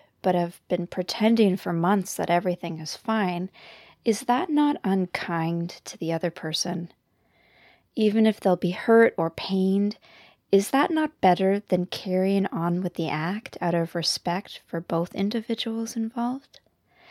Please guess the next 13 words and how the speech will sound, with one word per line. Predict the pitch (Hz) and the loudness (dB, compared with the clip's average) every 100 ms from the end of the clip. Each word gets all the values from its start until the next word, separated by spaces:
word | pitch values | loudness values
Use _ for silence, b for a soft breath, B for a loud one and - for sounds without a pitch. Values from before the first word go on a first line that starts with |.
| B B B B - | B B B B -4
The | 190 | -4
people-pleasing | - 262 - - - 214 202 196 202 196 - | -2 -2 0 -2 -2 2 2 4 2 2 0
with | 185 - | -2 -2
your | 180 | -6
partner | - 214 202 - 180 185 | -2 2 2 2 -2 0
may | 190 185 | 0 0
be | 185 | -2
holding | 185 214 220 220 202 | 0 2 4 2 2
them | 190 | 0
back | 180 170 165 - | 0 -4 -4 -8
from | 190 180 | -6 -4
other | 170 165 | -4 -6
experiences. | - - - 170 170 190 - - - - | -6 -12 -6 -6 -4 -6 -8 -8 -10 -12